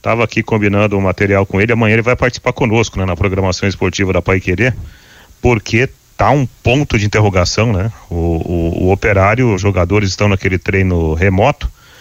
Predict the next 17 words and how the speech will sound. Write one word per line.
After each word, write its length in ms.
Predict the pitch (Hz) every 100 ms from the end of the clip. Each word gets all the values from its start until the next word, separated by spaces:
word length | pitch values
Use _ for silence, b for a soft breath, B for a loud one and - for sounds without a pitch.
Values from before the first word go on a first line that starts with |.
| B B
como 200 | - 107
estão 260 | 98 110 107
os 60 |
jogadores 460 | 101 95 90 95 92
do 100 | 104
Londrina, 460 | 90 87 127 107 - B B B
só 260 | - 117 120
que 140 | -
o 120 | 151
Operário 460 | 151 127 101 107 151
sabe 440 | - 123 120 143
que 140 | - 135
vai 160 | 131
disputar 440 | - - 139 139 147
a 40 |
Série 260 | - 165 156
B. 220 | 113